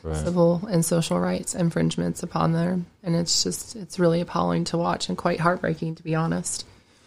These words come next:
Speaker 2: They basically have no voice. They have no rights.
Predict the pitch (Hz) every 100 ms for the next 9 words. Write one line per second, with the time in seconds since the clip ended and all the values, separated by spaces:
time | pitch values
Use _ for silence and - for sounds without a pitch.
0 | _ _ - 170 175 170 165 180 - 170
1 | 165 165 165 175 165 - 160 165 160 165
2 | 165 180 -